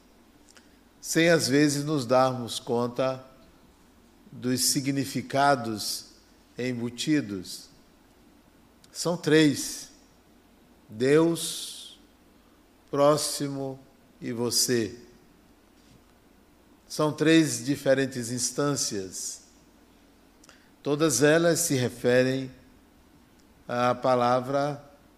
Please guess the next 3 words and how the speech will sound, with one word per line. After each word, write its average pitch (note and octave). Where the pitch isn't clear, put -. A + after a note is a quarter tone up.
amar, A#2+
ao A2
amor. B2+